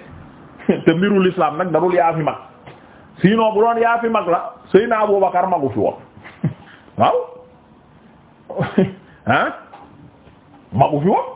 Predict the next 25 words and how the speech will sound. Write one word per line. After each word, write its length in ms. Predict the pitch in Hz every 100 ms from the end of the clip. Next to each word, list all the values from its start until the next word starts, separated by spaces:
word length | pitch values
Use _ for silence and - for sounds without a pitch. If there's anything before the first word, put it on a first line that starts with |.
| - - -
Am 80 | 415 523
na 60 | 494
sax, 200 | 427 -
ñoom 200 | 202 320
Seydina 280 | 302 339 285
Hasan 360 | 294 277 247 233
ibn 180 | 226 226
Thabit 260 | 202 196 196
ñaata 300 | 220 208 151
la 100 | 131
ñam, 180 | 139 277
ñoo 180 | 359 370
ko 80 |
magoon. 260 | 403 403 554 - - - - - - - - - -
Waaw. 220 | 151 466 - - - - - - - - - - - - - - - - - - - -
<laughs> 60 | 180 - - - - - - - 208
Maxrama. 360 | 233 190 - - - -
Maxrama 600 | 427 - 494 494 466 466
ko 60 | 466
magoon. 400 | 494 587 640 - - 440
Maxrama 320 | 453 480 453 285
cent 200 | 370 403
quinze 220 | 381 330
ans 160 | 247
la 80 | 196